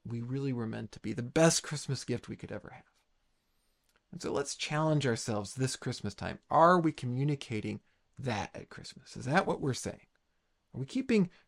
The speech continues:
the guest of honor, the guest of honor at Christmas? Really? Not just getting angry when people don't, but actually showing his love,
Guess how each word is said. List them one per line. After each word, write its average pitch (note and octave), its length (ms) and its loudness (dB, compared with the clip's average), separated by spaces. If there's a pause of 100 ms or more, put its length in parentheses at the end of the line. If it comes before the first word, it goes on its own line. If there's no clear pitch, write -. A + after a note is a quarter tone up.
(100)
the B2+ 400 4
guest C#3 320 0
of A2+ 140 -4
honor, A2+ 340 -4
the G#2 100 -8
guest G#2 340 -8
of G2 100 -12 (100)
honor F2 200 -10
at - 100 -18
Christmas? - 640 -20
Really? - 480 0 (840)
Not B3+ 140 8
just B3 240 2 (220)
getting C3 200 2
angry C3+ 280 2
when A#2+ 100 -2
people A#2+ 300 -4
don't, A#2 280 -4 (880)
but - 100 -12
actually A3+ 260 0
showing E3+ 320 4
his C3 140 0
love, B2 240 2